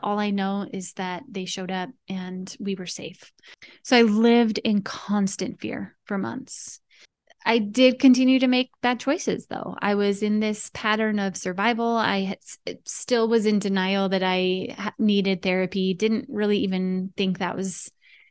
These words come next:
you know, at that point, I think it was probably, like, not a th-, not as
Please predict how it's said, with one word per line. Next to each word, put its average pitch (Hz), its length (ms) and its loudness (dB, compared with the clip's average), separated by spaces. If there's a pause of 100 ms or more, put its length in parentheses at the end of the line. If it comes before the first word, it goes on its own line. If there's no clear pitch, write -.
(140)
you 220 80 2
know, 226 100 4
at 190 140 0
that 220 200 4
point, 214 220 -2
I 196 80 0
think 196 180 -2
it 196 80 -2
was 190 140 -6
probably, 196 420 -2
like, 175 280 -6
not 190 500 2 (340)
a 202 60 -4
th-, - 160 -14 (100)
not 202 380 2
as 190 260 0